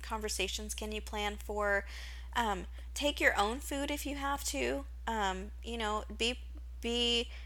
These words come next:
prepared to do that as a guest. Bring something that you know that you can eat, but that you can share with others. Eat before or after the party. There's no shame in doing that either.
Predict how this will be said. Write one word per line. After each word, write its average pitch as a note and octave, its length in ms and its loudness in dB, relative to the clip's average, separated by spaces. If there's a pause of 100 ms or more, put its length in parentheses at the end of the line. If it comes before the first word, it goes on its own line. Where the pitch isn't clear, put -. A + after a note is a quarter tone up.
(100)
prepared A3+ 560 2
to C#4+ 140 0
do A3+ 200 0
that G#3 400 4 (340)
as G#3+ 200 6
a G#3+ 80 2
guest. F#3+ 480 4
Bring G#3 440 0
something G#3+ 400 0
that G3 140 -6
you G3+ 120 -4
know G#3 160 0
that - 140 -2
you G3 160 -4
can G3+ 200 -8
eat, G3+ 220 -6
but A3 120 -4
that F#3 140 -2
you B2 80 -2
can G3+ 160 -6
share F#3+ 260 0
with F3+ 200 -2
others. A3 460 0 (460)
Eat C#4+ 200 4
before C4+ 460 8
or - 80 8
after D4 460 6
the G#3+ 80 4
party. - 540 0
There's B3 260 4
no C4 180 0
shame B3+ 320 2
in B3+ 100 -2
doing B3 300 0
that A#3+ 200 2
either. A#3 440 4